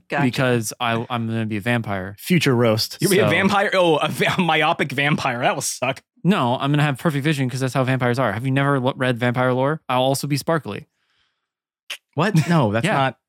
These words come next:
Speaker 2: Uh, yeah, it is.
Speaker 4: Oh, you know the whole thing about why vampires couldn't see themselves in mirrors, right?
Speaker 2: Yeah,
Speaker 4: Because
Speaker 2: 'cause if they're ugly.
Speaker 4: No, no, no.
Speaker 2: <laughs>
Speaker 4: Old mirrors,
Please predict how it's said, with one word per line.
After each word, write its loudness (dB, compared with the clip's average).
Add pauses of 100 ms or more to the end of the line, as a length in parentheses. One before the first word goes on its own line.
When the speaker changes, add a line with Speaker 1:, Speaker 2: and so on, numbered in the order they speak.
(220)
Speaker 2:
Uh, 0
yeah, -2
it -2
is. -2
Speaker 4:
Oh, 4
you 6
know 4
the 0
whole 4
thing 2
about 0
why 4
vampires 0
couldn't -4
see -4
themselves -4
in -4
mirrors, -6
right? -10 (800)
Speaker 2:
Yeah, -2
Speaker 4:
Because 0
Speaker 2:
'cause -8
if -4
they're -4
ugly. -10 (200)
Speaker 4:
No, 0
no, 2
no. 4
Speaker 2:
<laughs> 4
Speaker 4:
Old 2
mirrors, -4